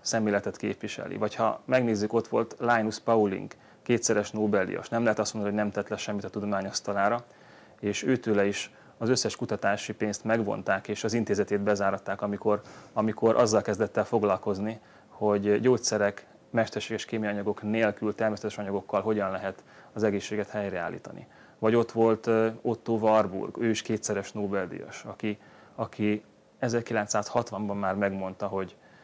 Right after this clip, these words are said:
mit kellene tennünk azért, hogy ne legyen ennyi, ennyi rákos beteg, és, és mégsem történt semmi azóta. Vagy ott van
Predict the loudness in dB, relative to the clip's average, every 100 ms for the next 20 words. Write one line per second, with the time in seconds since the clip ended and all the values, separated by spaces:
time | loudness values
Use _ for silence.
0 | -6 0 0 0 -2 -2 -2 -2 0 0
1 | 2 0 -2 -4 -4 -4 -4 -6 -6 -8
2 | -12 -18 -12 -8 -2 -2 -2 -6 -4 -4
3 | -2 -4 -6 -20 -20 -20 -4 0 0 -2
4 | -10 -12 -4 -2 -2 -4 -6 -6 -16 -8
5 | -6 -4 -6 -6 -6 -6 -8 -10 -12 -12
6 | -16 -16 -20 -20 -20 -18 2 4 4 2
7 | 0 4 4 4